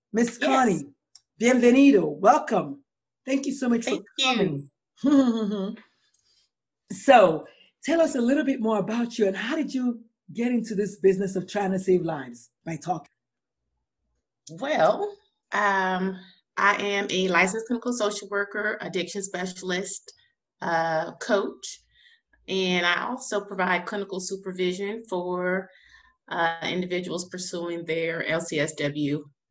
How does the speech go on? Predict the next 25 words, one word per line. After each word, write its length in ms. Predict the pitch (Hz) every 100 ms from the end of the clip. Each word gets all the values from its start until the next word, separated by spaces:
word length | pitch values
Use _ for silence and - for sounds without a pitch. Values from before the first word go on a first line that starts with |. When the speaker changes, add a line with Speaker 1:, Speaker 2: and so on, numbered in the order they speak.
| _ -
Speaker 2:
and, 420 | 147 151 147 147
uh, 340 | - 135 131
substance 400 | 135 160 151 -
abuse, 640 | 147 143 135 135 - - - _ -
um, 520 | 135 131 131 139 143 _ _ _ _ _ _ _ _ _ -
certi-, 400 | - 156 170 151
certifications, 920 | - 156 143 135 151 123 - 90 - -
whether 280 | 120 127
it's, 360 | 131 - - - -
uh, 360 | 113 110 80 - - _ _ _ _ _ _ -
addiction 420 | 143 175 - 165
specialists 640 | - 156 156 - 139 147
or 100 | 135
certified, 640 | 127 143 139 131 131 127 139 _ _ _ _ _
um, 380 | 131 131 123 123
substance 340 | - 139 131
abuse, 520 | 117 120 120 - - _ _
um, 220 | 131 123 123
clinicians 560 | 151 - - 127 120
in 80 | 135
the 40 |
state 240 | 131 131 131
of 120 | 127
North 180 | 123 -
Carolina. 340 | 123 87 -